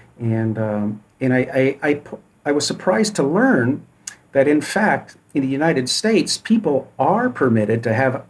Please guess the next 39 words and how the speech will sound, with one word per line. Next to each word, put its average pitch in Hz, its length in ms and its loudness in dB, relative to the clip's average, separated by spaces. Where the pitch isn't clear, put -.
direct 131 520 2
online 143 420 2
accounts 135 600 -2
with 120 220 -8
the 123 100 2
U 143 220 2
S 120 160 0
Treasury. 208 500 0
<laughs> - 340 -20
I 147 140 2
mean, 131 200 0
so - 400 0
I, 170 320 2
I 196 40 4
can 139 180 2
go 165 300 4
and 131 100 4
open 147 260 2
up 143 140 -2
an 120 80 -2
account 147 400 -2
directly 123 560 0
online 139 640 0
with 143 180 0
the 131 80 -2
U 120 220 4
S 120 140 0
Treasury. - 460 0
And, 131 100 0
and 139 260 2
what 180 120 4
am 202 120 6
I 131 120 4
buying 151 460 4
there? 107 240 0
I, 131 100 -2
I, 147 400 -2
I'm 165 160 6
buying, 160 500 2